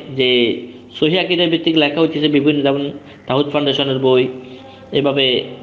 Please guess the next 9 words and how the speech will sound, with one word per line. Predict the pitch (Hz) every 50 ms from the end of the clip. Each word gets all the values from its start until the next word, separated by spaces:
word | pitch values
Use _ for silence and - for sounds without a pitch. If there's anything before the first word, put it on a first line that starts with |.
| - -
মোটামুটি | 139 131 135 123 123 120 117 - 120 117 117 113 107 107
কিছু | - 117 113 - - 135 123 -
আমাদের | 113 117 120 123 123 120 117 - - - - - - - - - - - - -
যে | 131 123 120 110
ভারত | 107 113 117 127
বাংলাদেশের | 123 123 120 120 117 113 113 113 - 135
ভিতরে | 135 131 123 127 123 127 120
পাওয়া | 123 127 123 117 110
যায়, | 110 120 143